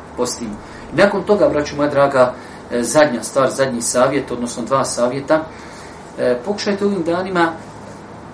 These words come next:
u granicama ljudske mogućnosti da radite neka dobra djela čija, e,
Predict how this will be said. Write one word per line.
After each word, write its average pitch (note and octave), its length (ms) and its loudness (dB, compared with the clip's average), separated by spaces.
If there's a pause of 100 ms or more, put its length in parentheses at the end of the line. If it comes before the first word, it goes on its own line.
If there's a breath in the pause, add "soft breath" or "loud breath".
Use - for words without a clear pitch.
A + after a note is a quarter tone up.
u B3+ 120 2
granicama C#4+ 500 6
ljudske G3 380 0
mogućnosti D3+ 640 -2
da C3+ 120 -2
radite F3 380 0
neka E3 280 0
dobra D#3 300 0
djela D#3 420 4 (280 loud breath)
čija, C3+ 520 4 (320)
e, - 40 -6